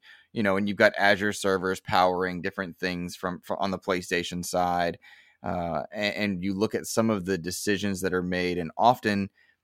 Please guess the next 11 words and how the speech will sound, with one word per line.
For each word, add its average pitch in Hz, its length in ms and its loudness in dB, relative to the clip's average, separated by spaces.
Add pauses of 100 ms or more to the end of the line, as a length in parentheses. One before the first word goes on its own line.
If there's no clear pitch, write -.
(160)
it's 120 240 0
not 110 240 6
about 95 320 4 (200)
Xbox 95 600 2
and 85 120 -4
PlayStation, 92 600 -2
it's 80 100 -10
about 82 220 0
Sony 90 640 -4
and 76 180 -6
Microsoft 101 880 -2